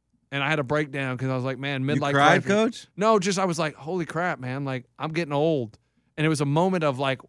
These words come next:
Speaker 1: "I'm not invincible."
Speaker 2: That's right.
Speaker 1: And I had
Speaker 2: That's
Speaker 1: never
Speaker 2: right.
Speaker 1: had bi-, and I was like, "I'm not gonna wear glasses. How embarrassing is it to wear glasses?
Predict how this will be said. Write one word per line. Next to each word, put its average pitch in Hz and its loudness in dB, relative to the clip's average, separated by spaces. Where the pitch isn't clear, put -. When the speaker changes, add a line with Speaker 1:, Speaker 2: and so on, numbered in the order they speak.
Speaker 1:
"I'm 139 -2
not 156 2
invincible." 139 -4
Speaker 2:
That's 90 -20
right. 107 -8
Speaker 1:
And 147 0
I 151 0
had 156 0
Speaker 2:
That's 151 0
Speaker 1:
never 175 0
Speaker 2:
right. 170 0
Speaker 1:
had 165 0
bi-, 165 0
and 165 -2
I 160 2
was 151 -2
like, 147 -4
"I'm 185 -4
not 226 -4
gonna 151 0
wear 127 -2
glasses. 131 -8
How 196 -2
embarrassing 160 -2
is 135 -2
it 151 -4
to 143 -12
wear 143 -4
glasses? 143 -6